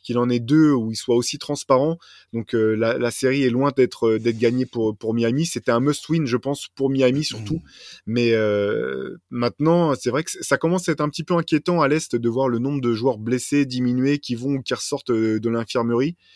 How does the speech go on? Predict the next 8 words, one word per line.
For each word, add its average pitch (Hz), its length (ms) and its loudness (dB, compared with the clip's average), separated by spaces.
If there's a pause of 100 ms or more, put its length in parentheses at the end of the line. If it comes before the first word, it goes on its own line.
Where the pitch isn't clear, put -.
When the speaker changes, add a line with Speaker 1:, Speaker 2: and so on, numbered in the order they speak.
(440)
Speaker 1:
Euh, 98 560 -4 (200)
c-, - 300 -4
cette - 220 -4
série 143 260 2
va 135 140 6
laisser 123 220 0
des 117 120 2
traces. - 320 -8